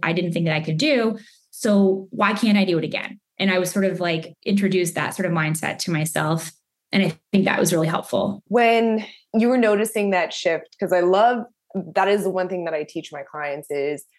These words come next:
Speaker 2: when we
Speaker 1: Mm-hmm.
Speaker 2: put a name to it, it then separates
Speaker 1: Mm-hmm.
Speaker 2: it from our identity at that point in
Speaker 1: Yeah.
Speaker 2: time. And it doesn't have to
Speaker 1: Yeah.
Speaker 2: belittle us. So when you started
Speaker 1: Mm-hmm.
Speaker 2: to name it and you started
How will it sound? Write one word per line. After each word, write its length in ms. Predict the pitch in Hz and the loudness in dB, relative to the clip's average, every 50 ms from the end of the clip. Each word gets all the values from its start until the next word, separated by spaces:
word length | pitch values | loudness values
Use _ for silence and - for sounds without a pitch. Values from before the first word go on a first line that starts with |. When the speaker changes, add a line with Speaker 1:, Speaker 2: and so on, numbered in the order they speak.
| _ _ _ | _ _ _
Speaker 2:
when 160 | - 160 170 | -6 -4 0
we 100 | - - | 2 2
Speaker 1:
Mm-hmm. 80 | 202 202 | 2 2
Speaker 2:
put 140 | 208 214 226 | 0 0 0
a 80 | 262 | 2
name 340 | 240 214 190 185 185 180 185 175 | 2 4 2 2 2 0 0 -2
to 200 | - - 165 156 | -2 -2 0 2
it, 320 | 147 147 151 180 202 202 - | 2 2 2 2 0 0 -2
it 180 | - 165 156 170 | -4 -4 -2 -2
then 200 | 180 175 185 180 | -4 -2 -2 -4
separates 640 | - - 175 185 - 196 196 196 196 175 175 165 | -2 -2 -4 -2 -2 -2 0 0 0 -2 -2 -2
Speaker 1:
Mm-hmm. 80 | 165 180 | 0 0
Speaker 2:
it 180 | 175 170 175 - _ _ _ _ - _ - | 2 2 0 -4 _ _ _ _ -20 _ -4
from 500 | 185 170 170 170 170 170 170 170 170 165 _ _ _ _ _ - | -2 0 2 2 0 0 -2 -2 -4 -6 _ _ _ _ _ -2
our 140 | 165 170 170 | 0 0 2
identity 920 | 160 156 156 156 147 156 143 151 160 160 - 160 147 139 139 143 147 - _ - - | 2 0 0 0 0 -2 -2 -2 -2 -6 -8 -6 -4 -4 -6 -6 -8 -10 _ -8 -8
at 160 | 160 151 - | -8 -6 -6
that 200 | 143 127 - - | -6 -6 -6 -8
point 240 | - - 156 147 147 | -8 -8 -8 -6 -6
in 120 | 143 143 156 | -6 -4 -2
Speaker 1:
Yeah. 120 | 156 156 | -2 -2
Speaker 2:
time. 300 | 160 143 139 135 139 139 | -2 -4 -6 -6 -6 -4
And 80 | 139 156 | -4 -4
it 100 | 139 - | -2 0
doesn't 280 | 220 214 202 233 - - | 0 0 0 -2 -2 -4
have 300 | - - 190 180 185 - - - - | -6 -4 -2 -2 -4 -4 -10 -4 -2
to 60 | 185 | 0
Speaker 1:
Yeah. 200 | 180 175 170 160 - - | 0 0 -2 -2 -6 -6
Speaker 2:
belittle 580 | - 175 180 170 170 170 180 208 202 190 160 147 | -4 -2 -2 0 0 0 0 0 0 0 0 -2
us. 320 | 104 69 - - - - _ _ _ _ | -4 -4 -6 -10 -20 -20 _ _ _ _
So 140 | - 220 208 | -4 -2 0
when 160 | 202 208 220 | 0 0 2
you 120 | 240 285 | 0 0
started 400 | 277 - 320 294 294 294 285 240 226 | 0 0 0 0 2 2 0 -2 -2
Speaker 1:
Mm-hmm. 40 | - 262 | -2 -2
Speaker 2:
to 20 | |
name 400 | 226 220 220 202 202 208 214 214 | -2 0 0 0 2 2 0 0
it 220 | 208 208 208 196 - | 0 0 0 -2 -2
and 160 | 156 180 180 | -4 -4 -2
you 100 | 190 214 | -4 -4
started 440 | 202 - 226 214 208 214 214 202 | -4 -2 -2 0 0 0 -2 -2